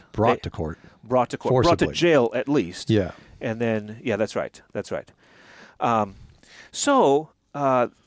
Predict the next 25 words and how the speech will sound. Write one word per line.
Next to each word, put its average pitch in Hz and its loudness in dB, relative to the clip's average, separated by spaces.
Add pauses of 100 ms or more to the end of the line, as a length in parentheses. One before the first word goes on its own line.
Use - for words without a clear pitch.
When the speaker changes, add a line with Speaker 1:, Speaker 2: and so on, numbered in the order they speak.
(120)
Speaker 2:
th-, - -16
that's 196 2
how 180 2
the 151 2
system 151 -6
is 123 -2
supposed - -6
to 135 -8
work. 101 -6 (460)
Um, 98 -2 (720)
bounty 170 2
hunters, 160 0
uh, 127 -2
the 117 -4
laws 143 0 (240)
ab-, 107 -8
around 127 -4
bounty 151 -4
hunting 170 -8 (360)
vary 135 0
from 107 -10
state 143 -2
to 131 -8
state 139 -4 (140)
widely. 107 -4